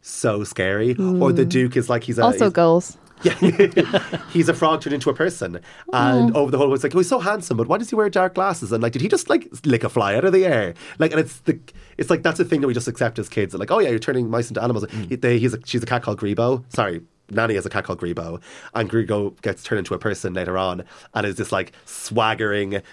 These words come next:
Speaker 1: terrifying, one-eyed, "Hello." And they're like, "This was a, <laughs> this was a huge mistake."
Speaker 3: He's just
Speaker 1: Um,
Speaker 3: this piece of sex with an eye patch.
Speaker 2: Awesome.
Speaker 3: Basically.
Speaker 1: Yeah,
Speaker 2: Goals.
Speaker 1: and a big
Speaker 2: Also
Speaker 1: tomcat.
Speaker 2: goals.
Speaker 3: Yeah.
Speaker 1: He's a, he's a big tomcat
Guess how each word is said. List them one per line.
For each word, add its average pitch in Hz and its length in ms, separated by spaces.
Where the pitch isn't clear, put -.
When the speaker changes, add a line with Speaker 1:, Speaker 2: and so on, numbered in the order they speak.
Speaker 1:
terrifying, 104 800
one-eyed, 104 420
"Hello." 120 800
And 247 100
they're 330 100
like, - 100
"This 330 200
was 262 140
a, 262 380
<laughs> - 40
this 147 160
was 127 120
a 117 60
huge 123 380
mistake." 117 460
Speaker 3:
He's 113 220
just 139 180
Speaker 1:
Um, 147 40
Speaker 3:
this - 200
piece 123 280
of 110 120
sex - 440
with 104 100
an 95 100
eye 98 140
patch. - 420
Speaker 2:
Awesome. 302 340
Speaker 3:
Basically. 220 500
Speaker 1:
Yeah, 220 60
Speaker 2:
Goals. - 40
Speaker 1:
and 285 120
a 294 40
big - 100
Speaker 2:
Also 339 220
Speaker 1:
tomcat. 320 220
Speaker 2:
goals. 220 380
Speaker 3:
Yeah. 113 260
Speaker 1:
He's 123 120
a, 151 80
he's 147 140
a 123 60
big 117 340
tomcat 95 580